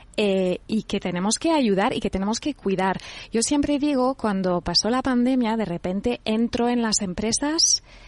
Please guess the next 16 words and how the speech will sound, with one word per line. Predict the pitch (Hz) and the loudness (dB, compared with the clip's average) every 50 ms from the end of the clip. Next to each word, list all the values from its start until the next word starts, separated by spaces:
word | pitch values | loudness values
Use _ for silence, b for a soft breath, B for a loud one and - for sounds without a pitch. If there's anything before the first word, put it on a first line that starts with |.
| B B B B - - | B B B B -6 -2
eh, | 196 190 185 180 180 170 170 160 160 151 - - | -2 0 0 0 -2 -2 -4 -4 -6 -8 -8 -4
los, | - 185 180 170 - - - | -2 -2 0 0 -2 -4 -4
entraron | 180 175 156 - 190 214 247 269 | -6 -6 -2 -2 0 2 2 2
en | 269 | 2
las | 233 202 - | 2 0 -2
empresas | 208 185 196 214 220 262 240 | -2 -2 -2 -2 -2 -2 0
los | 226 185 170 160 - 190 | 0 0 0 0 0 0
niños, | 196 196 202 196 185 185 185 185 - | 0 2 2 2 0 0 -2 -2 -2
las | 180 170 - - | -4 -4 -4 -6
familias, | - 165 156 185 190 196 196 190 185 180 175 175 185 180 185 | -6 -4 -2 0 0 0 0 0 0 0 0 0 -2 -2 -2
la | 180 175 | -4 -4
enfermedad, | 170 165 - 170 160 160 156 156 175 190 190 185 165 - B B B B B B B | -4 -6 -8 -8 -8 -6 -6 -4 -2 -2 -2 -2 -4 -8 B B B B B B B
de | - 185 170 | -6 -2 2
golpe, | 240 247 262 247 - - 214 196 180 180 | 4 4 4 2 0 -2 0 0 0 0
¿no? | 190 226 269 311 294 | 2 2 2 4 2
Eh, | 262 226 208 202 196 196 190 190 180 185 180 185 - | 2 2 2 0 0 0 0 0 0 0 0 -2 -2